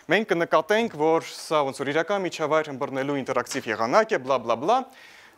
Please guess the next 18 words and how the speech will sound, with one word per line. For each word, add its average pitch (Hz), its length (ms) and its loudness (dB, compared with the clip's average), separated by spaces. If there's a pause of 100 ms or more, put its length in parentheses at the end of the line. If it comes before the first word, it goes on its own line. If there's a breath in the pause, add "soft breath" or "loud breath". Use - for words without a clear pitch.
որտեղ, 185 560 2
ա, 160 180 4 (300)
համակարգչի 156 480 0
կողմից 190 320 0
ստեղծվում 175 480 0
է 180 160 4
հետևյալ 160 460 2 (160)
տեղեկատվություն, 117 800 -4
տեսողական, 131 800 2
բայց 139 240 -2
ինչպես - 320 -4
նաև 120 240 -2
լսողական, 131 560 0
շոշափողական, 147 840 -2 (440 soft breath)
հոտառության 147 640 0
զգացում-, 135 480 -6
ա, 127 140 -2 (480)
ազգայարանների 135 720 0